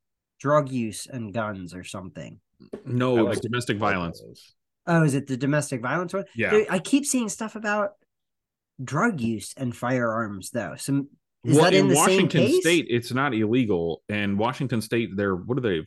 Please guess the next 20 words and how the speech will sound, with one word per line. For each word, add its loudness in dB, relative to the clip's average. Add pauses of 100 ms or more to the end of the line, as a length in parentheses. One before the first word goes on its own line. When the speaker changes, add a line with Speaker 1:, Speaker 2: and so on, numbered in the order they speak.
Speaker 2:
Fifth -4
Circuit? -6 (300)
Sixth -10
Circuit? -6 (1400)
Whatever 4
Speaker 1:
That's -10
a, 0
Speaker 2:
circuit. 0
Speaker 1:
that's -2
a -6
Speaker 2:
Their 2
Speaker 1:
good -6
Speaker 2:
court 6
Speaker 1:
question. 2
Speaker 2:
system 2
right 0
now 0
is -4
dealing 0
with, 0